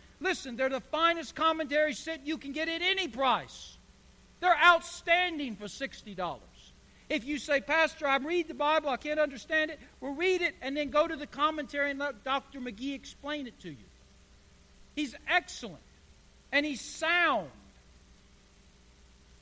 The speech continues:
You say, "Pastor, I,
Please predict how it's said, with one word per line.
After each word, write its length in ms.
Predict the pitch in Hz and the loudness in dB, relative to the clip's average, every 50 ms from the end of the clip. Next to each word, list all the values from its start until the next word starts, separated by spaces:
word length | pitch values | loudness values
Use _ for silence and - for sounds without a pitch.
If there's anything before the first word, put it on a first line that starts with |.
| - - - - - - - - - - - - - - - - - - - - - - - - | -20 -20 -20 -20 -20 -20 -20 -20 -20 -20 -20 -20 -20 -20 -20 -20 -20 -20 -20 -20 -20 -14 -8 -4
You 80 | 285 | -4
say, 200 | - - 339 320 | -2 0 -2 -2
"Pastor, 480 | 226 - 320 339 339 302 - - 330 311 | 2 4 6 6 6 4 2 0 2 4
I, 160 | 330 339 339 | 4 4 4